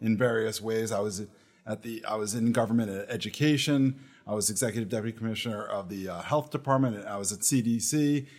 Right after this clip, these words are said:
and I came back to New York after being in Washington and Atlanta from, at C D C to try to figure out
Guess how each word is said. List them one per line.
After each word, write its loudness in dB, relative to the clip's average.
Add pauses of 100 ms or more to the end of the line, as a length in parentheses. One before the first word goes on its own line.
(140)
and 0
I 2
came 4
back 6
to 2
New 8
York 4
after 0
being 0
in 0
Washington -2 (300)
and -4
Atlanta -2
from, -2
at -2
C 4
D 0
C 2
to -4
try 0
to -2
figure -2
out 0